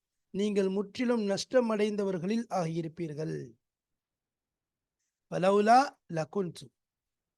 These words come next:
இந்த ஃபதுலும் ரஹ்மத்தும் உங்களுக்கு அல்லாஹ்விடமிருந்து கிடைக்கவில்லை, இல்லை என்றால், நீங்க அதை பெற்றுக்கொள்ளவில்லை, அது உங்களுக்கு கிடைக்கலன்னு சொல்லி சொன்னா, "லகுன்தும்", நீங்கள் ஆகிவிட்டீர்கள், "மினல்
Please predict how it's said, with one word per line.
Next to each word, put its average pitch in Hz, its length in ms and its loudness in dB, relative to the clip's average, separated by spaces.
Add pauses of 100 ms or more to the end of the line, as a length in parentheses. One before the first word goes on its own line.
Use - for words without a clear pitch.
(160)
இந்த 160 360 -8
ஃபதுலும் 226 400 0
ரஹ்மத்தும் 220 560 -4
உங்களுக்கு 196 500 -2
அல்லாஹ்விடமிருந்து 196 680 0 (520)
கிடைக்கவில்லை, 196 1040 -2
இல்லை 220 320 0
என்றால், 185 720 0 (520)
நீங்க 185 280 -6
அதை 180 300 -2
பெற்றுக்கொள்ளவில்லை, 190 800 -4
அது 180 180 0
உங்களுக்கு 180 380 -6
கிடைக்கலன்னு 233 420 -2
சொல்லி 202 140 -2
சொன்னா, 196 580 -2 (360)
"லகுன்தும்", 190 760 -2
நீங்கள் 170 240 -4
ஆகிவிட்டீர்கள், 208 720 -2
"மினல் 180 280 -4